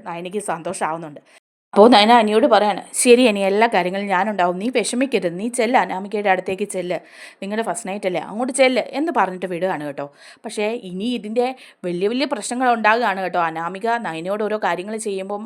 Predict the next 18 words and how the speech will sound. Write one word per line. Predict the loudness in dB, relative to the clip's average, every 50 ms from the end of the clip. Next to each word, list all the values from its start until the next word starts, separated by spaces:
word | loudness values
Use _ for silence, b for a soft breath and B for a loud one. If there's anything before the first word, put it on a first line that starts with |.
| -12 -12 -12
അനിയും | -12 -12 -12 -12 -12 -12 -12 -12 -12
അനാമികയും | -12 -10 -8 -6 -6 -6 -6 -8 -8 -8 -8 -8 -6
കൂടി | -6 -8 -8 -8 -10 -8
അടിപൊളി | -8 -10 -10 -10 _ _ 2 2 4 2 0 0 0 -4 -4
വഴക്കും | -6 -4 -6 -10 -8 -8 -10 -10 -10 -12
അടിയൊക്കെ | -14 -12 -12 -8 -6 -8 -8 -8 _ _ -2 -2 -2
ഉണ്ടാവുന്നുണ്ട്. | -2 -2 -4 -4 -4 -6 -8 -12 -12 -14 B B B B B B B
അതൊക്കെ | -6 -6 -4 -4 -4 -4
നമുക്ക് | -4 -2 -2 -2 -2 -2
അടുത്ത | -2 -6 -12 _ _ _ _ _ -2 -2
എപ്പിസോഡിൽ, | -2 -2 -4 -8 -6 -4 -4 -4 -4 -4 -4
അടുത്ത | -4 -4 -8 0 0 0
വീഡിയോയിലൂടെ | 0 0 -4 -4 -4 -2 -2 0 -2 -2 0 0
കാണാം. | -2 0 0 -2 -4 B B B B B B B
അതിനായിട്ട് | -6 -4 -2 -2 -2 -2 -2 -2
നമ്മുടെ | -4 -4 -4 -4 -6 -4 -2
ചാനൽ | -2 0 0 -2 -4 -6
ഒന്ന് | -8 -8 -6